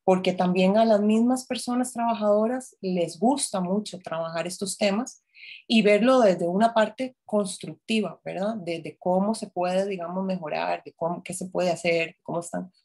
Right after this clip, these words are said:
o a nivel de la gerencia, desde la parte del cumplimiento y desde la parte de cómo también tener todos los instrumentos necesarios para poder, eh, respaldar todo lo que, lo que se, se requiere, ¿verdad?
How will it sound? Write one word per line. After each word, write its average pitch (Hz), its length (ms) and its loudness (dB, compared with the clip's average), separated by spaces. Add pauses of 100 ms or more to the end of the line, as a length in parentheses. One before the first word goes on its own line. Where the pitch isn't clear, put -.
(120)
o 240 220 8
a 262 80 6
nivel 262 320 6
de 254 80 6
la 262 120 4
gerencia, 247 480 0 (280)
desde 190 300 2
la 170 280 0
parte 170 280 2
del 156 120 -12
cumplimiento 240 800 2 (240)
y 208 140 2
desde 185 160 2
la 165 160 0
parte 170 320 -2
de 190 180 -6
cómo 233 360 0
también 196 360 -2
tener 180 420 -6
todos 190 240 2
los 226 140 -2
instrumentos 240 560 -4
necesarios 254 800 -6 (240)
para 185 300 2
poder, 165 420 0 (100)
eh, 156 480 -8
respaldar 185 640 2
todo 190 280 2
lo 190 120 0
que, 160 220 -14 (420)
lo 190 140 2
que 190 80 -6
se, 156 380 -4
se 165 160 2
requiere, 156 540 -2
¿verdad? 156 260 -10